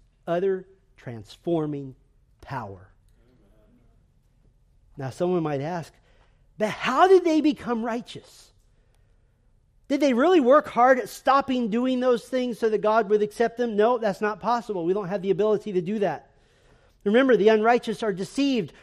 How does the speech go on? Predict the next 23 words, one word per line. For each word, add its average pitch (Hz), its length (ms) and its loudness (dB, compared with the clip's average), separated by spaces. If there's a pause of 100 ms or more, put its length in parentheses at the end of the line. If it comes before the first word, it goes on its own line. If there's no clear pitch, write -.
Romans 240 320 2
three 254 260 -2
says, 220 260 0
"No 247 280 8
one 262 200 4
seeks 202 320 -8
after 208 300 0
God." 175 280 2 (200)
Just 277 340 2 (160)
stopping 254 960 0
doing 233 400 -2
right, 226 260 2 (120)
unrighteous 240 680 2
things 202 300 0
doesn't 220 340 0
make 202 240 0
you 175 120 -8
righteous 180 480 -2
in 185 80 -4
the 170 120 -2
eyes 165 220 -6
of 127 100 -10
God. 214 460 -4